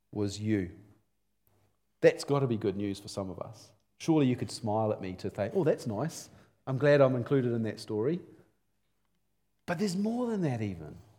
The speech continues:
There's more than that. Jesus found joy on the cross, and it was you. But what I want to finish with today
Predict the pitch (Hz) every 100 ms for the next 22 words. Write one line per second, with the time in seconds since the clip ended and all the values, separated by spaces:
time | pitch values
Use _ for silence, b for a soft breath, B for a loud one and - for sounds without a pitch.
0 | _ _ _ _ _ _ _ _ _ _
1 | _ - 170 151 180 214 202 151 110 87
2 | - - _ _ _ _ - 190 208 170
3 | - 180 160 135 160 165 147 123 107 -
4 | 180 120 - 117 - 104 120 117 87 -
5 | - - _ _ _ _ _ _ _ -
6 | 151 180 175 196 175 143 113 175 190 190
7 | 131 - 117 120 110 110